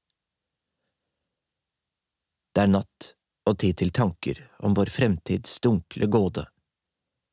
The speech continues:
Ennu ligger vi for anker i en havn av fred og nåde. Ennu har ei verdensvreden veltet sine stormer hit. Enn er bølgen blå i leden, enn er vintersneen hvit.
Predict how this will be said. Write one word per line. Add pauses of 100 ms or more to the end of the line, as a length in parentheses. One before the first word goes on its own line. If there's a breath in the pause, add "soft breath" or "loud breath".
(180)
Ennu
ligger
vi
for
anker
i
en
havn
av
fred
og
nåde. (1000)
Ennu
har
ei
verdensvreden
veltet
sine
stormer
hit. (880)
Enn (140)
er
bølgen
blå
i
leden, (720)
enn (360)
er
vintersneen
hvit.